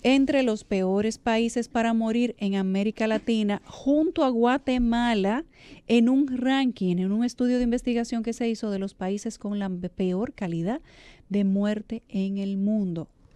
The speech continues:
Y además, por si fuera poco, en un estudio publicado por Save the Children, quedamos entre los peores países o entre los países donde es más difícil ser niño. Nosotros,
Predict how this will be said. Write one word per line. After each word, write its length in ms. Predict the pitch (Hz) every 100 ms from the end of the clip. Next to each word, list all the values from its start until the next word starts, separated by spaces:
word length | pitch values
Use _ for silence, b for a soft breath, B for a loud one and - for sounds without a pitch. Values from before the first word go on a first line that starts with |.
| -
Y 140 | 190
además, 520 | 202 226 233 214 180
por 240 | - 160 156
si 140 | 156
fuera 280 | - 156 175
poco, 480 | 202 240 220 - 196 B B B B
en 220 | - 170 170
un 240 | 208 226
estudio 460 | 226 - 247 240 233
publicado 500 | 233 220 214 220 220
por 180 | 220
Save 220 | 208 208 196
the 160 | 233
Children, 440 | 233 254 233 196 190
quedamos 520 | 214 196 214 220 220
entre 260 | 202 190
los 160 | 185 185
peores 460 | - 180 190 226 -
países 640 | 165 160 269 269 339 - b b b b b
o 240 | 247 349
entre 240 | 339 302 262
los 180 | 262
países 480 | - 247 240 233 214
donde 320 | - 190 185
es 140 | 196 202
más 280 | 196 208 208
difícil 600 | 196 - 208 - 202 185
ser 320 | - 196 196
niño. 560 | 185 175 170 156 - - _ _ B B B B
Nosotros, 800 | 214 214 269 269 240 233 - -